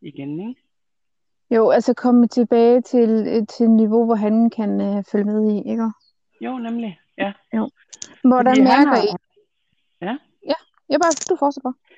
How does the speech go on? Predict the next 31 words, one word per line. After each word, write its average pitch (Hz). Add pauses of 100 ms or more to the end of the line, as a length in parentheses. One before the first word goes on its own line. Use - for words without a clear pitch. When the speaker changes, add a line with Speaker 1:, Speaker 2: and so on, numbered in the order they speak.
(760)
Speaker 1:
Altså, 196 (1000)
ja, 165
hvad 160
pokker 160
var 143
det, 147
jeg, 151
hvad 190
var 180
det, -
jeg 127
ville 139
sige? 294 (220)
<laughs> - (680)
Ah, 440
den 403
glemte 359
jeg. 240
Speaker 2:
Så 359
Speaker 1:
Den 262
smuttede 240
for 226
mig. 254 (720)
Speaker 2:
<laughs> 480
Så 359 (100)
kan 311
jeg 320 (140)
spørge, 254 (480)
så, - (260)
øhm, 240 (240)
hvordan, 294